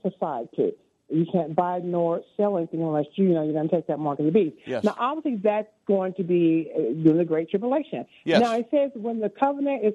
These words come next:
Speaker 1: confirmed with Is-, uh, Israel and, and the Palestinians,
Speaker 2: Yeah.
Speaker 1: then the Antichrist will be revealed.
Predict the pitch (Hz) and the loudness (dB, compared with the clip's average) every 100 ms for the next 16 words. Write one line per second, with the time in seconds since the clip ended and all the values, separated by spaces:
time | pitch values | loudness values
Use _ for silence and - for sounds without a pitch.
0 | - 170 165 - 240 233 185 170 170 160 | 0 -2 -2 -4 -2 0 0 0 0 0
1 | - 190 - 170 175 160 147 190 208 220 | 0 -2 -2 -4 -2 -2 -2 0 -2 0
2 | 214 208 185 175 170 165 160 156 - _ | -2 -2 -2 -2 -2 -2 -2 -2 -8 _
3 | 160 160 202 165 - 330 233 151 160 _ | -6 0 0 0 0 0 0 -2 -6 _
4 | - 127 - 147 233 285 269 220 220 220 | -6 -6 0 4 4 2 -4 -4 -4 -2
5 | 208 190 214 180 180 - 185 175 160 160 | -4 -2 -2 -2 -4 -4 -2 0 0 2
6 | 180 196 349 269 120 | 2 4 2 0 -6